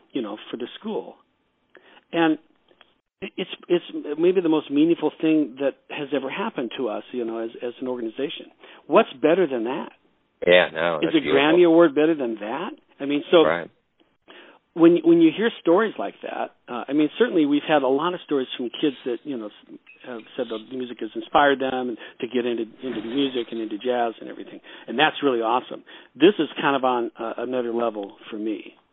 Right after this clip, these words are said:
Speaker 1: And, um, uh, if, if nothing else happens, you know, with this band, I mean, that,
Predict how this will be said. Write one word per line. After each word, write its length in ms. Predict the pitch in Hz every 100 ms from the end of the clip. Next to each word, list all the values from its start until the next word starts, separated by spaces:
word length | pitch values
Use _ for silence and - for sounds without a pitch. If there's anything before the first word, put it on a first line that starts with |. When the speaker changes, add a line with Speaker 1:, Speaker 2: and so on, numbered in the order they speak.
| _ _ _ _ _
Speaker 1:
And, 260 | - 110 107
um, 300 | 107 101 95 - _ _ -
uh, 120 | 120
if, 140 | 123 127 -
if 200 | 131 113
nothing 320 | 147 151 143
else 140 | 139 -
happens, 480 | 147 151 135 117 110
you 140 | 135 120
know, 80 | 113
with 120 | 113
this 120 | 117 110
band, 360 | 127 139 113
I 40 | 110
mean, 200 | 117 107
that, 200 | 127